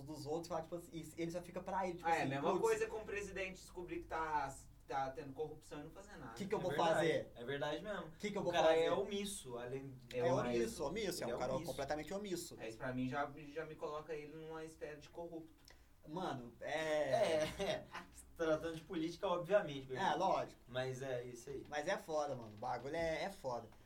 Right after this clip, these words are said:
Speaker 1: Cara, porque, tipo assim, igual a gente tá falando de filme de super-herói saturar, que é o tema de hoje. Saturar. Eu acho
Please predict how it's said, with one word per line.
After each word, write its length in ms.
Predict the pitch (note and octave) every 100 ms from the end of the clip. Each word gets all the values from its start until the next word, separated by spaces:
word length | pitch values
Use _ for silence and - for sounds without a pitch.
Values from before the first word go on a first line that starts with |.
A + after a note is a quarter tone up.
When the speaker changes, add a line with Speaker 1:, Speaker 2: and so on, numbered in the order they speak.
| -
Speaker 1:
Cara, 160 | - A3
porque, 180 | F#3 G3
tipo 140 | G#3
assim, 140 | G3 E3+
igual 120 | E3+
a 40 |
gente 60 | E3+
tá 100 | E3+
falando 160 | F3 E3+
de 40 |
filme 120 | F3
de 40 | E3
super-herói 280 | E3 D#3+
saturar, 520 | D#3 - - E3 A2 -
que 80 | B2+
é 20 |
o 60 | C3
tema 260 | C#3 C#3
de 140 | C3+ D3+
hoje. 340 | G#2 - - - - - -
Saturar. 600 | - - C#3 D3+ C#3+ - - - - - - - - - - - - - -
Eu 280 | C4 F3
acho 360 | D#3 D#3+ -